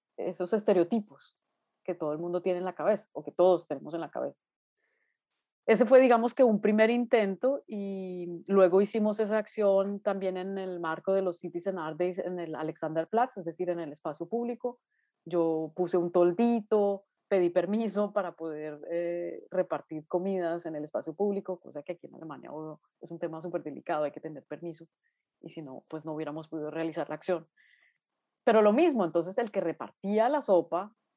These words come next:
el que repartía la comida era Sebastián, que es negro, con su camiseta que dice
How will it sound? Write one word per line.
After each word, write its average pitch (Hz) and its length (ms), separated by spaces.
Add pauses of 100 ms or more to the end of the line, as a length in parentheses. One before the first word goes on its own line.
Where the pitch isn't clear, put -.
(160)
el 180 140
que 175 100
repartía 170 560
la 247 120
comida 170 500 (120)
era 156 460
Sebastián, 208 680 (380)
que 151 160
es 143 100
negro, 202 460
con 180 140
su 165 100
camiseta 151 480
que 202 100
dice 165 400